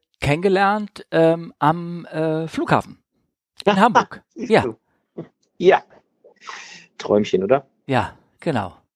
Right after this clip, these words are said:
Speaker 1: Ist das nicht schön?
Speaker 2: Ja.
Speaker 1: Ja, genau. Aber, ähm,
Speaker 2: Ich nicht.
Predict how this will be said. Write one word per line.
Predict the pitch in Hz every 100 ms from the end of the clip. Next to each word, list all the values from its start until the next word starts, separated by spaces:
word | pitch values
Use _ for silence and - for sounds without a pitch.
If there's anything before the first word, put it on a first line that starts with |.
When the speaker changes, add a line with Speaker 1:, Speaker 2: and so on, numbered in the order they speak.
| _ _ _ _ _ _ _ _ _ _ _ _ _ _
Speaker 1:
Ist | - -
das | 170 190
nicht | 165
schön? | 175 381 - _ _ _ _ _ _
Speaker 2:
Ja. | 135 92 - _ -
Speaker 1:
Ja, | 113 - -
genau. | 127 95 - - - - 143 -
Aber, | 147 147 143 165
ähm, | 147 147
Speaker 2:
Ich | 135
nicht. | 131 131